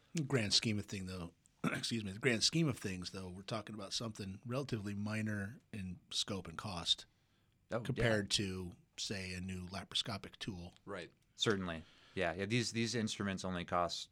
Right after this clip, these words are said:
Speaker 2: a hundred dollars or a few hundred dollars an instrument. Yeah.
Speaker 1: But to improve someone's life forever,
Speaker 2: Yes.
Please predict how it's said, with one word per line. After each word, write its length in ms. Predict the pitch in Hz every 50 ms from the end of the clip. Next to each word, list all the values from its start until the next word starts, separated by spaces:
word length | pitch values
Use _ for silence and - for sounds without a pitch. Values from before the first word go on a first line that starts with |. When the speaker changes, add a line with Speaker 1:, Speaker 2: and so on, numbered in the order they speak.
| - - -
Speaker 2:
a 80 | 85
hundred 260 | 85 90 87 82 82
dollars 440 | - - - 85 85 82 80 - - -
or 60 | -
a 40 | -
few 160 | - - -
hundred 180 | - - - -
dollars 360 | - - - - - - -
an 80 | - -
instrument. 380 | - - - - - - - - _ _ - - - - - - - - _ _ _ _ - -
Yeah. 140 | - - - - _ _ _ - - - 120 - _ _ -
Speaker 1:
But 100 | - 101 -
to 140 | 120 104
improve 400 | 98 101 - - - - 127 110
someone's 260 | - 117 107 104 95 107
life 440 | 101 95 92 95 - - - - - _
forever, 560 | - - 120 101 101 104 85 87 87 98 - _ _ - 95
Speaker 2:
Yes. 400 | 95 113 113 98 95 - - -